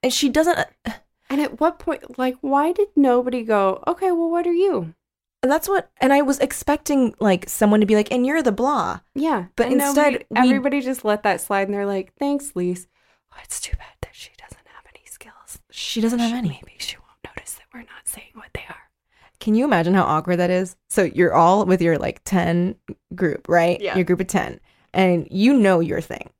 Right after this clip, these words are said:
Speaker 1: 'Cause, like, you're like, "Oh, I'm a farmer girl. I
Speaker 2: Mm-hmm.
Speaker 1: know, um, about plants and animals and how to hunt."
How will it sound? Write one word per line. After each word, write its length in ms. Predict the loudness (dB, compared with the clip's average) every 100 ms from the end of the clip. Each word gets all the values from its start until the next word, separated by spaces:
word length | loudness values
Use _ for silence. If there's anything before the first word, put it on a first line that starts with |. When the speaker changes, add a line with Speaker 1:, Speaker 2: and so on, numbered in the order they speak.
| _ _ _ _
Speaker 1:
'Cause, 220 | 0 2 2
like, 280 | -2 -4 -2
you're 100 | -2
like, 120 | 0
"Oh, 100 | 0
I'm 200 | 0 0
a 40 | 0
farmer 300 | 0 0 0
girl. 280 | -2 -2 0
I 160 | 2 4
Speaker 2:
Mm-hmm. 60 |
Speaker 1:
know, 460 | 4 2 2 0 -2
um, 420 | -4 -2 0 -2 -6 _
about 320 | 0 2 2 0
plants 260 | -2 0
and 80 | -2
animals 400 | -2 -6 -8 -8
and 160 | -4 -2
how 100 | 0
to 60 |
hunt." 320 | -2 -4 -10